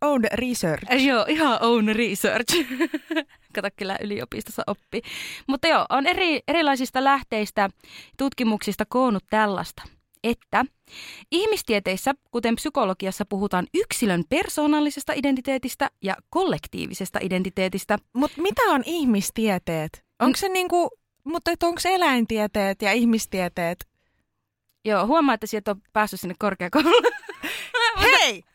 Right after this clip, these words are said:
Speaker 1: <laughs> Burn. Tää olikin tämmönen roustausjakso.
Speaker 2: Kyllä.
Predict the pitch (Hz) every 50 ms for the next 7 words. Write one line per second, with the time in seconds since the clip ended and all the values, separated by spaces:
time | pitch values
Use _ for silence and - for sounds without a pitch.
0 | - 302 349 339 - - 605 587 571 539 523 508 698 698 - - - - - -
1 | 508 508 508 508 494 494 440 - _ - 440 440 453 440 415 381 285 262 427 240
2 | - 208 214 220 240 247 240 226 208 208 - 539 - - - 453 392 - - 294
3 | 262 247 262 - 277 - 285 269 269 269 269 269 269 285 269 220 202 226 - -
4 | 185 180 208 - 202 190 226 - - 269 - 269 - 277 269 262 247 226 214